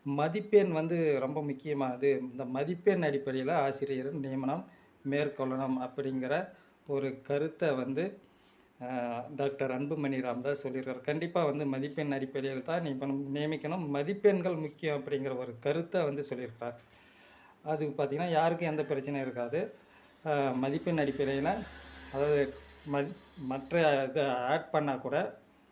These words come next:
மதிப்பெண்ணுக்கு முக்கியத்துவம் தர வேண்டும். அதே சம-, நேரத்துல பகுதி நேர மற்றும் தற்காலிக ஆசிரியருக்கு பணி நிலைப்பு வழங்க வேண்டும் அப்படிங்கிறதையும் சுட்டிக்காட்டு.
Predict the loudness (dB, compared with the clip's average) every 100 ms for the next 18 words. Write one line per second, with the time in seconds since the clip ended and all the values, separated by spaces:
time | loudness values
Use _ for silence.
0 | -20 -20 -20 -20 _ -20 -20 -10 0 2
1 | 2 2 2 2 0 0 -2 -2 -2 0
2 | -2 -2 -4 -2 -2 -2 -2 0 0 0
3 | -2 -6 -10 -8 -4 -4 -2 -2 0 0
4 | 0 0 0 0 -2 -2 -2 0 0 0
5 | 0 0 -4 -6 -2 0 0 -2 -14 -20
6 | -20 -4 0 0 0 0 2 2 0 -2
7 | -2 0 0 0 0 0 -2 -4 -6 -14
8 | -16 -8 -6 -4 -4 -2 -2 -4 -4 -8
9 | -4 -4 -4